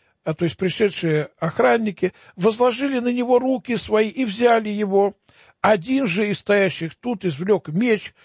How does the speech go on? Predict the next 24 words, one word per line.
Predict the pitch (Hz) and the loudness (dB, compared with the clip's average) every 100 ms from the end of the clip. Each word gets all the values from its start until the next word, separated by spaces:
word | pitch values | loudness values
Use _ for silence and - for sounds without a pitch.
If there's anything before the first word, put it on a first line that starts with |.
| - _ _ | -20 _ _
у-, | 226 220 - | 0 0 0
ударил, | - 190 214 247 208 180 143 _ _ _ - | -2 2 4 4 4 0 -4 _ _ _ 2
а, | 185 | 2
раба | 180 202 190 208 175 | 4 2 4 4 2
первосвященникова | - 175 165 - 180 160 262 269 240 214 220 220 220 - _ - | -2 -6 -6 -6 -8 -4 -2 -2 -2 -2 2 4 2 -2 _ 2
и | |
отсёк | 220 202 - 294 - | 2 2 0 -2 -2
ему | 254 247 - | -2 -2 -2
ухо». | 226 160 - 185 - _ _ _ | -4 -4 -6 -8 -8 _ _ _
Кто | - 226 | -2 0
это | 185 160 | 0 -4
один? | - 160 226 285 | -6 -6 -4 -6
Это | 262 | -2
апостол | 285 330 302 302 | -2 -2 -8 -8
Пётр. | - 320 294 127 - _ _ _ _ _ _ _ _ | -4 -4 -4 -12 -20 _ _ _ _ _ _ _ _
Вот | 175 | -6
здесь | 208 196 | -4 -2
мы | 180 | -2
видим, | 220 208 185 | -4 -4 -4
как | 180 160 _ - _ | -4 -4 _ -20 _
одно | - 165 190 233 | -4 0 0 2
Евангелие | 165 202 220 190 185 | 2 2 2 -2 -4
дополняет | 160 147 170 185 202 156 | -6 -4 -2 0 0 0
другое. | 185 190 226 170 123 | -4 -4 -2 -2 -2